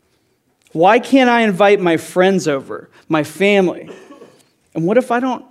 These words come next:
know anyone who's poor or physically suffering? If we take some time to look and reflect on this passage,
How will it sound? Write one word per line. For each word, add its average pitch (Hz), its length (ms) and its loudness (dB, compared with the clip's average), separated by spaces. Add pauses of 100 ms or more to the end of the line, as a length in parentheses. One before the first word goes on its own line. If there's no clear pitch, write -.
(160)
know 202 320 -2
anyone 123 400 -4
who's 120 240 -14
poor 120 440 -10 (520)
or 143 100 -8
physically 143 480 -6
suffering? 131 640 -8 (1200)
If 170 120 -2
we 190 100 0
take 240 260 0
some 269 200 2
time 220 540 0
to 208 140 -8
look 208 360 0
and 175 160 -4
reflect 170 800 0 (380)
on 156 180 0
this 202 220 0
passage, 175 560 -4